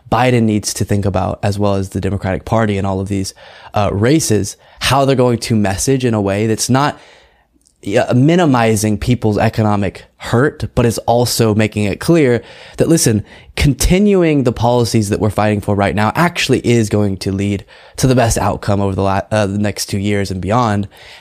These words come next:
And just because we're not there economically yet, even though we've seen really good indicators with, uh, job growth and unemployment, um, as well as the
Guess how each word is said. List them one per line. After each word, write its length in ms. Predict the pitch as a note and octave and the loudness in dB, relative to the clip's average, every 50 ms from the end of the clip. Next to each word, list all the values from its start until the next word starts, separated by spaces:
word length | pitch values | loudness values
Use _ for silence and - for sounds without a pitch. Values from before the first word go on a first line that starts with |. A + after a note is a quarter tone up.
| - - | -16 -8
And 400 | - G#2 G#2+ G#2 G2 G2 F#2+ F#2 | -4 -2 0 0 0 0 -2 -4
just 320 | G2 G2+ - D3 C#3 - - | -2 0 0 0 0 0 0
because 380 | B2+ B2 - - B2+ B2 A2 | -2 -2 0 2 2 2 2
we're 140 | A2 G#2 A2 | 0 0 0
not 260 | G#2+ A2 G#2+ E2+ F2 | 2 2 0 0 -2
there 180 | G2 A2 A2 G#2 | 0 0 0 2
economically 640 | - G#2+ G2+ - G#2 G2+ G2+ G#2 G#2 G2+ - G2 F2+ | 0 0 -2 -2 -2 -2 -2 -2 -2 -2 -4 -6 -6
yet, 320 | F2 F#2+ G#2+ B2+ D3 - | -2 0 0 0 0 0
even 220 | - A2 G#2 G#2 G#2 | 0 -2 -2 -2 -2
though 140 | G2+ G2 | -2 -2
we've 180 | F#2+ G2 F#2+ - | -2 -4 -6 -6
seen 300 | - - G2+ F#2+ F#2+ G2 - _ - - - - - | -6 -4 -4 -4 -4 -8 -10 _ -20 -20 -18 -6 0
really 260 | A#2+ B2+ C3+ B2+ B2 | 2 2 4 4 4
good 140 | G#2+ A#2 A2 | 2 2 2
indicators 720 | - G#2 G#2 G#2 G#2 - - G#2 G2+ G2 G2 G2 G2 G2 | 2 2 0 0 0 0 0 -2 0 0 0 -2 -2 -2
with, 240 | G2 G2 F#2+ F#2 - - | -4 -4 -4 -4 -6 -6
uh, 160 | - F#2+ F#2+ | -6 -6 -6
job 400 | F#2+ - - D#3 D3 C#3 A#2+ A2 | -4 0 2 2 2 2 0 0
growth 340 | - B2 A#2+ A2+ A2 G#2 - | 2 2 2 4 2 2 0
and 100 | - E2+ | -2 -4
unemployment, 600 | D#2+ F#2+ D#2+ F2 - - A#2+ A#2+ A2+ A2+ G#2+ - - - - - - - - - - _ _ - | -4 -4 -6 -6 -2 0 0 2 2 2 0 -2 -4 -10 -20 -20 -20 -20 -20 -20 -20 _ _ -4
um, 220 | - G#2 G2 F#2 - | -2 -2 0 0 0
as 180 | G#2 G2+ F#2 | -2 -2 -2
well 200 | G#2 G2+ G2+ G2 | -2 -2 0 0
as 220 | G2 G2 F#2+ F#2 G2 | 0 -2 -4 -6 -8
the 400 | - G2 F#2+ F#2+ F#2 G2 F#2+ | -8 -8 -6 -6 -6 -8 -8